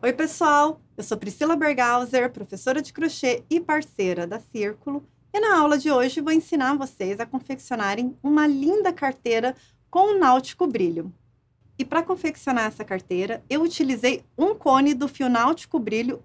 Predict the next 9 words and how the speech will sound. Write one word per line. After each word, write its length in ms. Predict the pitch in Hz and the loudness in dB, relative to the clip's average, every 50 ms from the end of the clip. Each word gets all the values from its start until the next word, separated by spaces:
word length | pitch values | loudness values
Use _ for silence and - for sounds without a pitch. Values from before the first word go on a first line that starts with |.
| _ - | _ 0
oito 320 | 233 269 349 359 349 339 | 2 4 4 2 2 0
dois 480 | 262 226 208 196 190 185 185 185 - - | -4 0 0 2 2 2 0 -2 -6 -6
meia 300 | 190 208 240 294 320 285 | -2 0 2 4 4 4
um 220 | 247 240 285 330 - _ _ _ _ _ _ | 2 2 0 0 -2 _ _ _ _ _ _
e 120 | - 269 359 | 0 2 4
agulha 440 | 403 339 277 262 262 269 262 294 269 | 4 4 2 2 2 2 2 2 0
de 160 | 277 311 339 | 0 -2 -4
cinco 480 | 330 - - - 240 233 220 220 - | -4 -6 -6 -4 -4 -4 -4 -2 0
milímetros. 880 | 277 285 330 339 294 226 185 175 175 175 175 - 175 165 - - - _ | 4 4 6 6 4 4 2 -2 -4 -8 -8 -8 -12 -12 -12 -14 -20 _